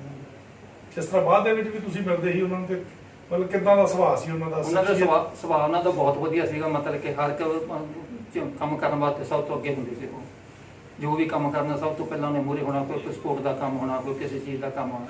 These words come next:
Speaker 2: ਉਹਨਾਂ ਨੇ ਬਹੁਤ ਵਧੀਆ ਮਾਲ ਪਲਟਣ ਦੇ ਵਿੱਚ ਆਪਣਾ ਨਾਮ ਕਮਾਇਆ ਸੀ। ਕਿਉਂਕਿ ਉਹਨਾਂ ਦੇ ਫਾਦਰ ਵੀ,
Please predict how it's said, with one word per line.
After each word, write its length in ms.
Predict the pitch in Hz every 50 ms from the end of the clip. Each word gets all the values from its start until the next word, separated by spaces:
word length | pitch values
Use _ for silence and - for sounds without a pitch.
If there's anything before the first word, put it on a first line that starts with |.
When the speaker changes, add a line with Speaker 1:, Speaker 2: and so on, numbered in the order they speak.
| 143 - - - - - - - - - - - -
Speaker 2:
ਉਹਨਾਂ 180 | 170 165 160 160
ਨੇ 80 | 156
ਬਹੁਤ 240 | 147 151 143 139 139
ਵਧੀਆ 240 | - 151 151 151 143
ਮਾਲ 160 | 139 143 143
ਪਲਟਣ 320 | 147 147 139 - 147 143 139
ਦੇ 80 | 147
ਵਿੱਚ 180 | 143 139 - 147
ਆਪਣਾ 220 | 139 - 139 135
ਨਾਮ 220 | 131 131 127 120 113
ਕਮਾਇਆ 240 | 120 123 123 127 127 - -
ਸੀ। 60 | - - - - - - - - - - - - - - - - - - - - - - - - - -
ਕਿਉਂਕਿ 200 | 156 151 151 147
ਉਹਨਾਂ 140 | 151 156 160
ਦੇ 100 | 160 156
ਫਾਦਰ 260 | 147 147 139 147 147
ਵੀ, 320 | 151 156 151 147 143 -